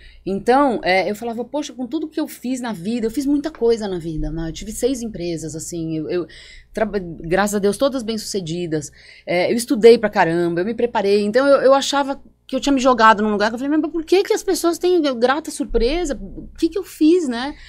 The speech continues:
E levantar uma bandeira de um assunto que era tão novo e que as pessoas sabiam tão pouco e eram tão ignorantes a respeito.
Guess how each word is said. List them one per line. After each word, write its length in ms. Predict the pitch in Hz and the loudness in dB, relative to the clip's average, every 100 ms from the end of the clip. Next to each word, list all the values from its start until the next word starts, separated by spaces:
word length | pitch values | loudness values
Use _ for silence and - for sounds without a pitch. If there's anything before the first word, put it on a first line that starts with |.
| - - - | -20 -10 -4
E 80 | |
levantar 480 | 254 254 294 294 285 | -2 2 4 4 4
uma 140 | 320 302 | 4 4
bandeira 360 | 262 254 302 | 2 2 0
de 100 | 277 | 0
um 40 | 285 | -2
assunto 260 | 262 302 - | 0 0 2
que 60 | |
era 120 | 294 | 0
tão 180 | 285 302 | 0 2
novo 560 | 254 262 311 311 233 190 | 2 6 6 6 4 2
e 140 | 226 | 0
que 120 | 233 | -2
as 80 | 262 | -4
pessoas 240 | 262 262 294 | -4 -4 -2
sabiam 280 | 277 277 277 | 0 0 0
tão 180 | 285 | -2
pouco 480 | 285 233 262 - 220 | 2 6 6 4 -2
e 80 | 214 | 2
eram 180 | 220 226 | 2 0
tão 120 | 254 | 0
ignorantes 480 | 285 269 262 226 240 | 0 0 -2 -2 -2
a 40 | 233 | -2
respeito. 720 | 220 - 185 208 226 - 160 | -2 -2 0 2 2 -2 -6